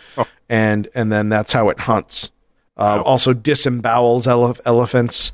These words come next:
Speaker 2: And, uh, a lot of the information from this, it comes from people looking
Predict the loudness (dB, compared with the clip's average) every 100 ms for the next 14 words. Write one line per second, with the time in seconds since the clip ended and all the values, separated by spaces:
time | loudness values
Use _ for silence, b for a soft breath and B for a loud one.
0 | b b b b -6 -2 0 0 2 2
1 | 2 0 -2 0 0 2 0 0 0 0
2 | 2 2 0 -2 -4 0 2 2 -2 -2
3 | -2 0 -2 0 0 2 2 2 0 0
4 | -2 -4 -6